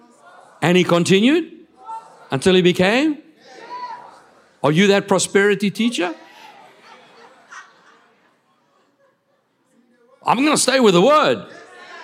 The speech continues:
I have to say, if you asking if I teach prosperity, then I have to ask, what do you teach? What are you gonna do with this verse? That's a lot of prosperous, prosperous, prosperous, very prosperous.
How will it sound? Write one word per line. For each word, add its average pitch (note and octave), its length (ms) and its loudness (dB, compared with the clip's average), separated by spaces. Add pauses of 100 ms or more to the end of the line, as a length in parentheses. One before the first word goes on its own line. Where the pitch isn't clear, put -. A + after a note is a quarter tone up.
(300)
I G#3 240 0
have A#3+ 120 -2
to A#3 100 -2
say, A#3 160 0
if E3+ 100 0
you A3+ 220 0
asking G#3+ 380 -2
if F3+ 40 -4
I G3+ 160 0
teach G#3 320 -6
prosperity, G#3+ 460 0
then F3 80 -2
I F#3 40 0
have G3+ 120 -4
to G3+ 60 -2
ask, F3 180 -2
what G3 100 -2
do F3+ 80 -8
you A#3 160 -4
teach? - 400 -16 (2500)
What A3 100 2
are - 40 4
you B3 100 2
gonna C4 100 2
do C4+ 120 4
with C4 120 2
this B3+ 160 0
verse? D3 440 -4 (1120)
That's A#3+ 220 -4
a A#3+ 60 2
lot C4 240 2
of - 80 -6
prosperous, G3+ 500 -2
prosperous, F#3 560 -2
prosperous, F3 320 -2
very F3 220 0
prosperous. D#3 880 -2